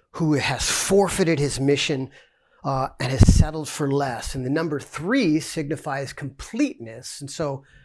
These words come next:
when you put that together, three sixes, it's kind of an, uh, image or a picture of the complete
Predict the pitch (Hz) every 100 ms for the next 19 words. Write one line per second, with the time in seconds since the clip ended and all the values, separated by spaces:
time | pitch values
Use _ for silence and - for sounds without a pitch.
0 | _ - 143 147 190 - 147 - 147 170
1 | 202 131 123 - 160 143 - 233 - 131
2 | 120 113 - - - _ _ - 135 180
3 | 170 151 156 - 139 - 165 165 143 160
4 | 135 131 - 160 - 147 - 135 120 143
5 | - 139 120 - - 165 185 180 -